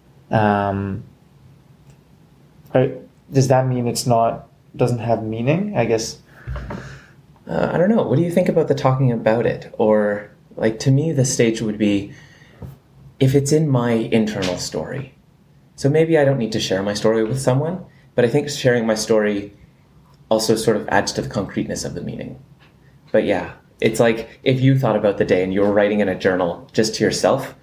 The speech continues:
Speaker 2: would you talk about giving money to the panhandler? And you wouldn't just say, "I gave money to a panhandler." That's pointing out the, the thing in the pattern. You would say,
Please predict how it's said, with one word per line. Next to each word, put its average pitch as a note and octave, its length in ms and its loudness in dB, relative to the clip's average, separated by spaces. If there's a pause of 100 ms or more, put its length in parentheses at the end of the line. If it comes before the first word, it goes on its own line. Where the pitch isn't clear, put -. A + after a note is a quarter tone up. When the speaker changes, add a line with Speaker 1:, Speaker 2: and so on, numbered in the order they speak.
(240)
Speaker 2:
would A2+ 220 2
you G#2+ 100 4
talk G2+ 300 -4
about F2 320 0 (420)
giving G2+ 240 0
money F2+ 220 -2
to E2+ 100 -6
the E2 80 -6
panhandler? E2+ 760 -6 (360)
And B2 420 0
you B2+ 160 2
wouldn't E3+ 180 2
just C3 140 2
say, G#2+ 160 4
"I F2+ 40 -2
gave G2 180 0
money F#2+ 200 -2
to F2+ 120 -4
a - 20 -6
panhandler." F2 720 -6 (960)
That's B2 240 0
pointing A2+ 400 2
out G2 140 0
the, F#2 280 -4 (220)
the G#2+ 100 -2
thing A2+ 240 2
in G#2 80 2
the - 60 -4
pattern. - 440 -6 (440)
You B2+ 160 2
would C#3+ 160 0
say, C3+ 500 0